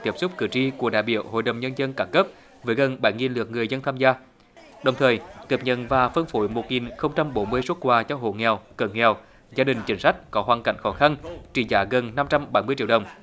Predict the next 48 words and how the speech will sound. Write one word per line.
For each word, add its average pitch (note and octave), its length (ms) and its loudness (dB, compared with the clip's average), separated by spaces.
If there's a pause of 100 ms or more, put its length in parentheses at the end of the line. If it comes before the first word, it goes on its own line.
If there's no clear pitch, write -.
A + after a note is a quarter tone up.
(480)
Hỗ C#3 100 0
trợ C3+ 200 2
xe D#3+ 140 0
mới A#2+ 220 0
tám G#2 260 0
nhà C3 100 2
ở A2+ 240 2
cho C3 140 0
hộ B2 180 2
nghèo A2 280 4 (320)
với C3 100 -2
tổng B2 220 2
kinh E3 100 -4
phí A#2 240 -2
ba C3 180 2
trăm C3 180 -2
năm C3+ 140 -6
mươi C#3 140 0
triệu A#2 140 -2
đồng A2+ 240 0 (180)
từ C3+ 120 -2
nguồn B2+ 240 -2
quỹ A2+ 360 0
vì A#2+ 100 0
người A#2+ 180 -4
nghèo A2+ 220 -2
của A2+ 160 -6
Mặt G#2+ 180 -2
trận A2 120 -4
tỉnh. A2 200 0 (800)
Trong C3+ 200 4
chương E3 120 -4
trình C#3+ 140 0
phối A2+ 160 -4
hợp A2+ 240 -2
và B2+ 240 0
thống G2+ 200 -2
nhất D3+ 180 -4
hành C3 120 -4
động G#2+ 220 0
năm A#2+ 140 0
hai C3+ 100 -4
nghìn A2 200 -4
không C3+ 160 -4
trăm C3+ 140 -2
hai B2 120 -2
mươi B2+ 120 -4
ba, B2+ 220 6